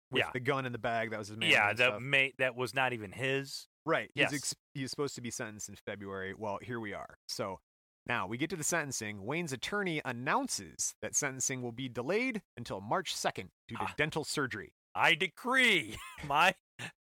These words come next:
Speaker 2: my, my per-, we, we are not doing that. <laughs>
Speaker 1: I didn't know lawyers could do that.
Speaker 2: That's a good lawyer.
Speaker 1: "Hey, judge, yeah, we're not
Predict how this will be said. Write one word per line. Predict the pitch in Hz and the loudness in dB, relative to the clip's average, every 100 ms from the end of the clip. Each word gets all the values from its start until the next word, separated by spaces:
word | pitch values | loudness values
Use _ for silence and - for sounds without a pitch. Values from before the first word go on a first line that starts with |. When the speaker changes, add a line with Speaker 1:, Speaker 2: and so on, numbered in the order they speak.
| - 110 - | -16 -16 -4
Speaker 2:
my, | 123 - - 165 - _ _ _ | -2 -2 -2 -4 -4 _ _ _
my | 113 151 190 | 6 8 8
per-, | 175 208 185 170 160 | 6 2 4 4 4
we, | 143 156 | 4 0
we | 127 151 156 | 0 6 8
are | 127 104 | 8 6
not | 95 120 202 202 | 2 6 6 6
doing | 175 160 120 | 2 2 0
that. | 92 85 - - | -6 -8 -10 -10
<laughs> | - | 0
Speaker 1:
I | 262 | 4
didn't | 392 | 4
know | 370 | 4
lawyers | 277 269 262 | 4 4 2
could | - 196 | 0 2
do | 339 | 4
that. | 262 107 - | 4 2 -2
Speaker 2:
That's | - - 370 | -2 0 -2
a | 320 | 0
good | 403 | 0
lawyer. | 370 381 381 98 - - | 4 4 4 0 -4 0
Speaker 1:
"Hey, | 247 | 2
judge, | 139 175 220 262 - - | 4 6 6 4 -2 -2
yeah, | 160 156 - | 2 2 2
we're | 233 | 2
not | 254 | 2